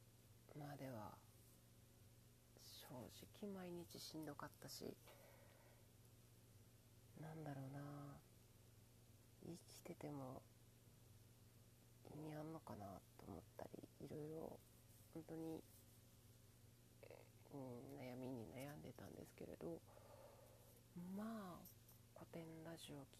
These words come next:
聞き始めて、コミュニティにも入れてもらっ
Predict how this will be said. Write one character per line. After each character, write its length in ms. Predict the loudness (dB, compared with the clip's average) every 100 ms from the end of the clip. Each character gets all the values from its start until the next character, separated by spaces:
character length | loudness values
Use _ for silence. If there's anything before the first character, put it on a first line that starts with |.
| -2 0
聞 40 |
き 20 |
始 340 | 2 0 2 2
め 180 | 2 0
て、 280 | 2 2 2 -4 -12 -12 -12 -12 -12 -10 -10 -10 -10 -10 -10 -10 -12 -12 -8 -2
コ 140 | 2
ミ 100 | 6
ュ 40 |
ニ 140 | 8 8 4
テ 60 | 2
ィ 100 | 4
に 140 | 4
も 120 | 4
入 80 | 6
れ 100 | 4
て 140 | 2 2
も 140 | 2
ら 80 |
っ 40 | 2